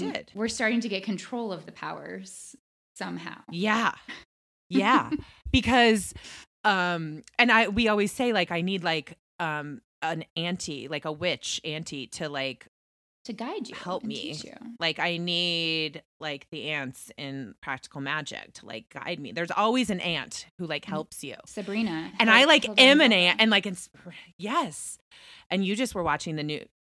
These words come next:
Speaker 1: n-, New Adventures of, what is that? The new Sabrina.
Speaker 2: Is it
Speaker 1: The
Speaker 2: called
Speaker 1: Chilling
Speaker 2: New
Speaker 1: Adventures of
Speaker 2: Adventure-,
Speaker 1: Sabrina.
Speaker 2: oh, it's Chilling Adventures,
Speaker 1: The Chilling,
Speaker 2: yeah.
Speaker 1: Chilling Adventures.
Speaker 2: It's good. I like
Speaker 1: But
Speaker 2: it.
Speaker 1: you just watched that. Yeah.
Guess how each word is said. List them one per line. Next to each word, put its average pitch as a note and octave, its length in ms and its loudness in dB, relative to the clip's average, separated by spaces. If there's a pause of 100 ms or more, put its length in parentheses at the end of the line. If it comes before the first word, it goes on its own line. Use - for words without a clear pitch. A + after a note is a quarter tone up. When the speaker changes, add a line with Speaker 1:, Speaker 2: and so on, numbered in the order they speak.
(220)
Speaker 1:
n-, D3+ 180 -14 (320)
New D#3+ 180 -8
Adventures E3+ 520 -10
of, F#3 140 -16 (140)
what G3 200 -12
is - 100 -20
that? - 220 -16
The D#3+ 60 -10
new E3 140 -4
Sabrina. - 580 -14
Speaker 2:
Is A#3 60 -16
it - 60 -20
Speaker 1:
The - 40 -20
Speaker 2:
called - 100 -12
Speaker 1:
Chilling E3+ 180 -6
Speaker 2:
New E3+ 40 -4
Speaker 1:
Adventures A#3+ 320 -4
of D4 60 -6
Speaker 2:
Adventure-, C#4 180 -6
Speaker 1:
Sabrina. G3 300 -4
Speaker 2:
oh, A3 80 0
it's A3 160 -6
Chilling F3 320 -10
Adventures, G3+ 260 -8
Speaker 1:
The - 80 -8
Chilling, G3+ 240 -4
Speaker 2:
yeah. E3+ 160 -8 (200)
Speaker 1:
Chilling D#3+ 340 -6
Adventures. C#3+ 460 -12 (600)
Speaker 2:
It's F#3+ 180 -10
good. E3 280 -10 (120)
I F3+ 80 -8
like E3+ 160 -14
Speaker 1:
But G#3+ 100 -6
Speaker 2:
it. F#3+ 40 -6
Speaker 1:
you G3+ 80 -2
just G3+ 180 -8
watched C#3 280 -8
that. D3+ 280 2 (200)
Yeah. E3 300 2